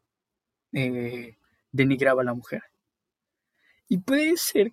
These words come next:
que sí, pero pues, no, yo siento que si ya llevas tiempo cantándola,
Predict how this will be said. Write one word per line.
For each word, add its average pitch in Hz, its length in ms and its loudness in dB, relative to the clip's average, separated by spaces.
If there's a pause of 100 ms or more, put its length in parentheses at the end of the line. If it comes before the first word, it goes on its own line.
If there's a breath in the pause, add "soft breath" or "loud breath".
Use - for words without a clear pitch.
que 214 220 -8
sí, - 800 -8 (1200 soft breath)
pero 175 220 2
pues, 190 440 4 (1300)
no, 226 340 2 (280)
yo 208 160 0
siento 196 300 -2
que 247 120 0
si - 200 -4
ya 147 180 -4
llevas 185 360 0
tiempo 151 560 -4
cantándola, 123 800 -4